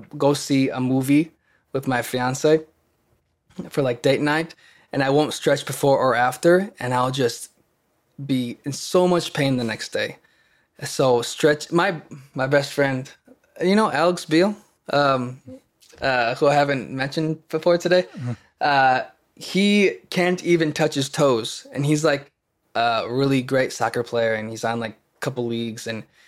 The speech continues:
Speaker 1: uh, he almost went pro overseas back in his prime, but, uh, he got scared, and he came back home 'cause he was like, "If I get into one injury, you know, these, I'm twenty, and these fourteen-year-old kids are, like, already, like,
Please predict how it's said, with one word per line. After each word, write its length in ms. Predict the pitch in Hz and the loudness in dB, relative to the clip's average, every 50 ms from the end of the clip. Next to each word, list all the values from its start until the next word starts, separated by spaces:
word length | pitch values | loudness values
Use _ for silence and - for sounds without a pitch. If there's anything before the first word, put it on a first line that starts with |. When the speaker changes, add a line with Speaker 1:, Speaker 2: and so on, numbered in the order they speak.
| _ _ _ _ _ _ _ _ - | _ _ _ _ _ _ _ _ -4
Speaker 1:
uh, 380 | - 135 127 123 123 123 123 | -2 0 0 0 0 0 -2
he 160 | - 143 170 175 | -2 0 0 2
almost 240 | 185 180 175 170 - | 2 2 0 2 0
went 180 | 156 147 143 | 0 0 -2
pro 280 | - - 151 143 143 147 | -2 0 2 4 6 6
overseas 640 | 143 139 131 131 127 - - - 131 127 123 127 123 | 4 4 2 0 -4 -4 -4 -4 -4 -2 -2 -4 -4
back 280 | - - 123 123 - - | -2 -2 -2 -2 -2 -4
in 80 | 120 | -6
his 120 | 120 113 - | -6 -6 -8
prime, 440 | - - 123 113 117 120 123 123 113 | -6 -4 -2 0 0 -2 -4 -6 -8
but, 200 | 104 98 - - | -10 -10 -10 -10
uh, 200 | - 117 117 113 | -8 -6 -6 -6
he 120 | 120 127 | -8 -6
got 180 | 117 123 113 113 | -6 -6 -6 -6
scared, 400 | - - 113 113 117 117 117 - - - | -8 -6 -6 -4 -4 -4 -8 -10 -14 -12
and 180 | - 113 113 113 | -10 -10 -8 -8
he 180 | 110 113 120 | -10 -12 -14
came 260 | - - - 117 113 | -14 -12 -10 -8 -6
back 160 | 107 113 110 - | -4 -6 -6 -6
home 400 | - 117 113 113 110 113 120 - _ _ | -8 -8 -6 -8 -10 -12 -14 -18 _ _
'cause 160 | - 123 110 113 | -8 -8 -8 -6
he 80 | 113 | -8
was 160 | 110 110 - | -8 -8 -8
like, 280 | 113 101 107 - _ _ - | -8 -10 -10 -12 _ _ -20
"If 160 | - - - | -14 -6 -4
I 80 | 131 143 | -4 -2
get 100 | 143 131 | -2 -4
into 180 | 131 131 - 113 | -6 -6 -6 -4
one 180 | 110 117 117 113 | -4 -4 -4 -6
injury, 480 | 113 113 110 113 110 110 110 110 - | -8 -8 -8 -6 -6 -6 -6 -8 -12
you 120 | 107 110 113 | -12 -12 -10
know, 300 | 113 113 113 - - - - _ _ _ _ _ - | -10 -10 -12 -12 -16 -20 -20 _ _ _ _ _ -10
these, 320 | 123 120 113 - - - - _ - | -8 -8 -8 -10 -14 -16 -18 _ -6
I'm 180 | - 131 131 123 | -4 -4 -4 -4
twenty, 380 | 120 - - 135 127 123 117 110 | -6 -6 -6 -4 -4 -4 -6 -6
and 100 | 113 113 | -6 -8
these 160 | 117 113 - | -8 -8 -10
fourteen-year-old 640 | - - - 135 127 123 - 127 120 117 113 104 - | -10 -4 -2 -2 -2 -2 -4 -8 -6 -6 -6 -8 -8
kids 260 | - - 120 117 107 113 | -6 -6 -6 -6 -6 -8
are, 80 | 107 | -8
like, 280 | - - - - _ _ _ _ _ _ _ _ _ _ _ - | -8 -8 -10 -10 _ _ _ _ _ _ _ _ _ _ _ -4
already, 360 | - 131 123 120 113 113 110 113 | 0 2 2 2 0 -2 -4 -6
like, 340 | - - 113 110 107 - | -4 -4 -4 -4 -6 -10